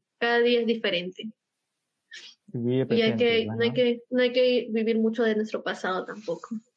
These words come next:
Speaker 2: Y justo el tercer punto es la comunicación, ¿no?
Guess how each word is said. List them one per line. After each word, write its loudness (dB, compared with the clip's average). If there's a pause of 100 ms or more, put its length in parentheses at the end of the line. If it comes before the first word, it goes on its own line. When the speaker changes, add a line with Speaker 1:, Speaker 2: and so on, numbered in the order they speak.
(1300)
Speaker 2:
Y -4
justo 0
el 2
tercer 0
punto 2
es 2
la -2
comunicación, -2
¿no? -8